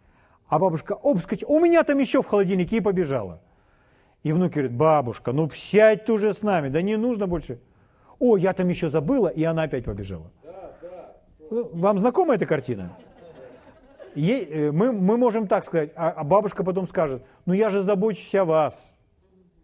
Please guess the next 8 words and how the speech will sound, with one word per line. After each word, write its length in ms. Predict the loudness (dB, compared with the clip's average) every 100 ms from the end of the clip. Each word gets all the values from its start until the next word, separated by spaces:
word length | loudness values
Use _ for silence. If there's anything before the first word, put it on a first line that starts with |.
| _ _ _ _ _ _ _ _
Но 260 | -2 0 2
если 300 | 0 -2 -2
покопаться, 720 | -2 -2 0 0 0 -4 -6
то 220 | -4 -4
дело 280 | -2 -2 -2
совсем 320 | -4 -6 -4
в 20 |
другом. 400 | -4 -4 -6 -8